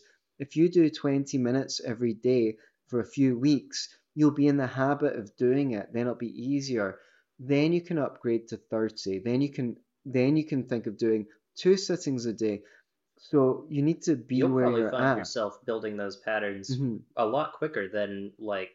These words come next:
Speaker 2: several weeks. It'll
Speaker 1: Mm-hmm.
Speaker 2: probably come after several days. You'll start getting those, like, th-,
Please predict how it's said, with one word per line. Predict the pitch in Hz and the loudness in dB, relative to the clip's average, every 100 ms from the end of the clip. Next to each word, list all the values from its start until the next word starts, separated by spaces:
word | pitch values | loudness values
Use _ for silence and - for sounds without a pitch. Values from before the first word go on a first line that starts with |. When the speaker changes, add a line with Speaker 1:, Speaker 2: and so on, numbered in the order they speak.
| - | -16
Speaker 2:
several | - 123 107 101 | -8 -6 -6 -6
weeks. | 110 107 - - _ _ 127 | -6 -8 -12 -18 _ _ -6
It'll | 113 | -2
Speaker 1:
Mm-hmm. | 107 | -2
Speaker 2:
probably | 131 160 135 | -2 -2 -4
come | - 117 | -6 -6
after | 107 - 107 | -6 -8 -10
several | - 117 107 | -8 -6 -6
days. | 120 120 101 | -4 -4 -4
You'll | 107 | -8
start | 104 104 98 | -10 -8 -8
getting | 113 110 104 | -8 -10 -10
those, | 98 92 - - _ _ - | -10 -12 -14 -18 _ _ -12
like, | 104 95 87 _ _ - | -8 -8 -8 _ _ -12
th-, | 104 | -10